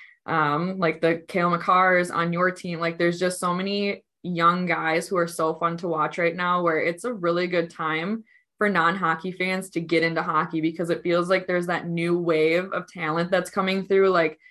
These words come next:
the Ovechkins and Crosbys, it's like they're, they're legends of our, our time right now,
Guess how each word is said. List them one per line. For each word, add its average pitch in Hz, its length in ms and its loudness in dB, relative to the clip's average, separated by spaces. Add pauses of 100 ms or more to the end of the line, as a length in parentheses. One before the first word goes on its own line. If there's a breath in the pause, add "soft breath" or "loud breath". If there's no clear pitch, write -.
(260 soft breath)
the 180 60 4
Ovechkins 196 480 0
and 185 100 -4
Crosbys, 175 540 0
it's 170 140 -10
like 160 260 0
they're, 160 480 0 (360 soft breath)
they're 165 160 0
legends 175 400 0
of 175 140 0
our, 170 540 2
our 160 100 -4
time 165 340 -4
right 175 160 2
now, 196 460 0